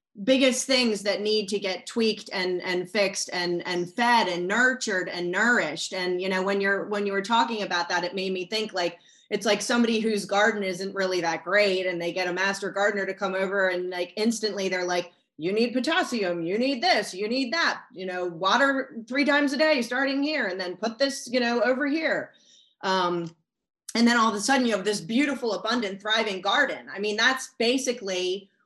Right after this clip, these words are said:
what you have to have for your business in order to be sustainable, especially going forward into twenty twenty-two and beyond, because the world at large is changing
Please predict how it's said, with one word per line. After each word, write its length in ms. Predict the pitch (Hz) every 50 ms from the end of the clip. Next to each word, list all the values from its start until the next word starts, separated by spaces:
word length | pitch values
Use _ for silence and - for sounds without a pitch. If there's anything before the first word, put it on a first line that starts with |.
| _
what 280 | - 196 226 240 233 233
you 220 | 226 233 233 220
have 420 | - - 240 240 233 247 - - -
to 100 | - 214
have 400 | - 202 214 208 214 214 202 -
for 120 | - 196 190
your 160 | 175 175 175
business 560 | - 180 185 190 185 185 180 160 156 160 -
in 140 | - 185 180
order 260 | 175 175 175 165 165
to 60 | 170
be 160 | 165 175 175
sustainable, 640 | 165 - 170 160 - - 185 185 190 190 - 165 156 156
especially 520 | 160 - - 214 214 214 202 196 202 185
going 320 | 175 180 180 170 170 170 170
forward 400 | - 185 185 185 185 180 175 180
into 320 | 185 175 175 175 175 185 175
twenty 300 | - 190 175 170 170 165
twenty-two 420 | 185 175 170 170 165 - 190 175
and 140 | 170 165 156
beyond, 340 | 170 165 170 170 165 165 156
because 240 | 165 175 185 160
the 80 | 160 160
world 340 | 151 170 175 175 180 175 165
at 140 | 143 - 156
large 400 | 170 165 160 165 165 165 - -
is 140 | 165 160
changing 580 | - - 190 185 175 175 170 175 165 165 160